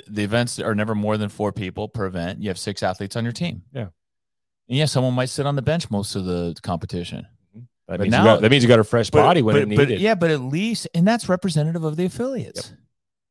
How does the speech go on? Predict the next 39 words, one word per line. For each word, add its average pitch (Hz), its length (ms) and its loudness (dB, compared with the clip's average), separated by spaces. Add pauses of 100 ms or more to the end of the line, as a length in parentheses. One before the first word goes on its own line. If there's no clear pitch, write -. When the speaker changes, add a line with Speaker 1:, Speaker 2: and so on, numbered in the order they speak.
(140)
Speaker 1:
We 208 120 -8
always 269 200 -6
got 117 160 -4
someone 85 300 -4
that 82 100 -10
can 85 140 -12
throw 82 220 -6
down. 80 180 -10 (240)
Speaker 2:
Yeah. 98 220 -6 (1600)
I - 40 0
think 120 180 2
that's 104 200 4
just - 220 -4
the, 92 80 -8 (100)
the, 90 120 -10 (200)
the 95 100 -4
biggest 95 520 -4
thing 90 160 -4
to 85 60 -10
take 85 240 -6
away 85 160 -4
from - 160 -14
this 85 120 -6
conversation 87 560 -8
is 82 140 -10
just 85 180 -8
the 80 80 -12
fact 87 280 -6
that 87 240 -6 (1500)
with 92 340 -2
this 110 220 2
kind 110 200 -2
of 101 100 0
a 98 60 0
format, 95 680 -4
it 98 260 0 (140)
supports 143 520 -6
the 135 80 -6
affiliates. - 640 -8